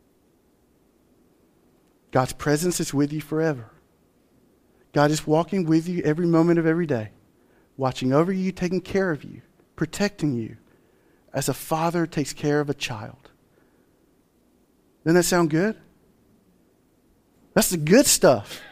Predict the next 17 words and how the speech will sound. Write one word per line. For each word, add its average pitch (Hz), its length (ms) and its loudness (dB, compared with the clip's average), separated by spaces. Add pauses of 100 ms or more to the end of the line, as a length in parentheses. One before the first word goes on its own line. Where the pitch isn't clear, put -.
(2750)
So - 120 -2
I 131 60 2
think 160 240 4
we 151 60 4
need 147 180 4
to 123 240 0 (160)
ask 151 280 6
that 147 140 0
question, 160 480 0
how 147 200 4
do 151 80 2
you 147 100 -4
need 143 280 -2
to 127 300 -6
respond 131 840 -2 (720)
this 127 200 -8
morning? 131 380 -2